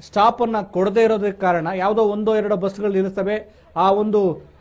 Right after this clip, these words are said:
ಆ ಬಸ್ಸಲ್ಲಿ ಇರೋ ಬರೋ ಸಾವಿರಾರು ವಿದ್ಯಾರ್ಥಿಗಳು ಹೇಗೆ ಹೋಗೋದಕ್ಕಾಗತ್ತೆ? ನೂರಾರು ವಿದ್ಯಾರ್ಥಿಗಳು ತುಂಬಾ ಕಷ್ಟಪಟ್ಟು, ನೋಡಿ, ಅವರಿಗೆ ಜೀವಕ್ಕೂ ಕೂಡ ಅಪಾಯ. ಕಾಲೇಜಿಗೆ ಹೋಗ್ಲೇಬೇಕು, ಆದ್ರೆ ಬಸ್ ನಿಲ್ದಾಣ ಇಲ್ಲ, ಬಸ್ ಸ್ಟಾಪ್ ಕೊಡಲ್ಲ. ಕಾಲೇಜಿಗೆ ಹೋಗ್ಲಿಲ್ಲ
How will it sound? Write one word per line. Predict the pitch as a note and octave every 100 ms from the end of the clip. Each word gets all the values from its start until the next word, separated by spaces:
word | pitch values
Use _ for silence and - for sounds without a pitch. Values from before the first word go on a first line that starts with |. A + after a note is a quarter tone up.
| -
ಆ | F#3
ಬಸ್ಸಲ್ಲಿ | F3 G3+ A3+ A#3+ A3+ E3
ಇರೋ | F#3 G3 A#3
ಬರೋ | A3 A3
ಸಾವಿರಾರು | G#3 G3 G3+ A3+ G#3+
ವಿದ್ಯಾರ್ಥಿಗಳು | G3 F#3 A3 G3+ G3+ F#3
ಹೇಗೆ | G#3+ G#3+
ಹೋಗೋದಕ್ಕಾಗತ್ತೆ? | G#3 G3 F#3 F3 D#3+ - D3+
ನೂರಾರು | E3+ F3 E3+
ವಿದ್ಯಾರ್ಥಿಗಳು | D#3+ E3 D#3+ D#3 D3+ D#3 - - - _
ತುಂಬಾ | A3 A#3 A#3+
ಕಷ್ಟಪಟ್ಟು, | G#3 G3 B3 A#3+ G#3+ A3+
ನೋಡಿ, | G#3+ G#3
ಅವರಿಗೆ | G3 G3+
ಜೀವಕ್ಕೂ | E3 E3+ A#3+ B3 A3
ಕೂಡ | A3
ಅಪಾಯ. | G#3 F3 F#3 F3 A#2+ - _ _ _ _ _ -
ಕಾಲೇಜಿಗೆ | G3+ B3 A#3+ A3+ A#3
ಹೋಗ್ಲೇಬೇಕು, | B3 C#4 B3+ A#3+ - C3+ - _ _ _ _ _ _
ಆದ್ರೆ | F3+ A3+ B3
ಬಸ್ | F3+ A3+ A3+ B3+
ನಿಲ್ದಾಣ | B3 A#3+ A#3+
ಇಲ್ಲ, | A#3 A#3 B3
ಬಸ್ | F#3+ G#3+ A#3
ಸ್ಟಾಪ್ | A3+ B3+ B3+
ಕೊಡಲ್ಲ. | G#3+ D#3+ A#2 - _ _ _ _ _ _ _ _ _ _ _ _ _ _ _
ಕಾಲೇಜಿಗೆ | A3 C4 C4 A#3+ A3
ಹೋಗ್ಲಿಲ್ಲ | A#3+ B3 A#3+